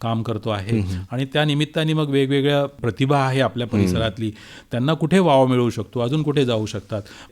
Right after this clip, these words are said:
Speaker 1: ते विदर्भाच्या लेवलवर कुठे, अ, काही साहित्यिकांना यावर्षी मी दिल्लीच्या साहित्य
Speaker 2: हम्म.
Speaker 1: संमेलनामध्ये पण संधी दिली आणि त्या संधीचं ते लोक सोनं करतात. हे पण एक खूप आनंदाची गोष्ट आहे, की
Speaker 2: बरोबर.
Speaker 1: चांगली लोकं निवडल्या गेली.
Speaker 2: हम्म.
Speaker 1: आणि प्रत्येकाला ते शक्य होत नाही जाणं तिथे, पण त्यांच्यासाठी मग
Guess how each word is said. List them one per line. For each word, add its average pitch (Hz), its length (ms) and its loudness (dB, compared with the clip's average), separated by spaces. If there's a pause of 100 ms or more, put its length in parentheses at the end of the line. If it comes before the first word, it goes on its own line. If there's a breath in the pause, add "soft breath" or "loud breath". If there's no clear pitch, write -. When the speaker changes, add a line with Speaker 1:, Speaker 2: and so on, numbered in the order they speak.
Speaker 1:
ते 123 60 0
विदर्भाच्या 131 480 4
लेवलवर 117 420 0
कुठे, 110 220 -4
अ, 104 500 -6 (120)
काही 123 340 2
साहित्यिकांना 123 600 -2
यावर्षी 120 380 -2
मी 127 100 0
दिल्लीच्या 139 560 2
साहित्य 120 260 0
Speaker 2:
हम्म. 98 120 4
Speaker 1:
संमेलनामध्ये 120 600 0
पण 117 160 -4
संधी 110 300 -2
दिली 110 200 -2
आणि 123 240 -4
त्या 151 160 0 (360 loud breath)
संधीचं 135 400 2
ते 151 180 -2
लोक 135 180 -2
सोनं 151 460 0
करतात. 135 340 -2 (160)
हे 135 60 -4
पण 175 180 -2
एक 170 100 -4
खूप 151 180 -4
आनंदाची 110 440 -4
गोष्ट 104 280 -8
आहे, 107 100 -6
की - 80 -2
Speaker 2:
बरोबर. 98 160 2
Speaker 1:
चांगली 123 220 0
लोकं 127 240 -4
निवडल्या 117 380 -4
गेली. 117 200 -4
Speaker 2:
हम्म. 95 400 -2
Speaker 1:
आणि 143 220 4
प्रत्येकाला 156 720 0
ते 160 140 0
शक्य 156 280 -4
होत 147 220 0
नाही 151 140 0
जाणं 131 280 0
तिथे, 135 200 -2
पण 131 140 -2
त्यांच्यासाठी 127 480 -2
मग 135 140 0